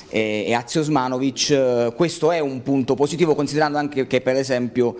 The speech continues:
Di Grazia, che è stato assente a lungo, comincia a mettere qualche minuto in più nelle, nelle gambe, quindi diciamo che c'è qualche soluzione in più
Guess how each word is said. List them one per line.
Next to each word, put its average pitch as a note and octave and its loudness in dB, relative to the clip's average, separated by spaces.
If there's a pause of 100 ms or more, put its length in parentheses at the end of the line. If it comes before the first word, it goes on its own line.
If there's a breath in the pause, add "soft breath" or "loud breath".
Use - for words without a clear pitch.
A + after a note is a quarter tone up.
(200 loud breath)
Di A#2+ 0
Grazia, B2+ 0
che A#2 -4
è - -2
stato A2+ -2
assente A#2 -2
a C#3 2
lungo, A#2 -2
comincia C#3+ 0
a A#2 -4
mettere A#2 -2
qualche A2+ -4
minuto A2+ -2
in G#2+ 0
più G#2+ -2
nelle, G#2 0
nelle B2 0
gambe, A#2 -2
quindi C#3+ 0
diciamo C#3 0
che C3 -4
c'è - -2
qualche D3+ -2
soluzione C#3 0
in C3+ 0
più D3+ 2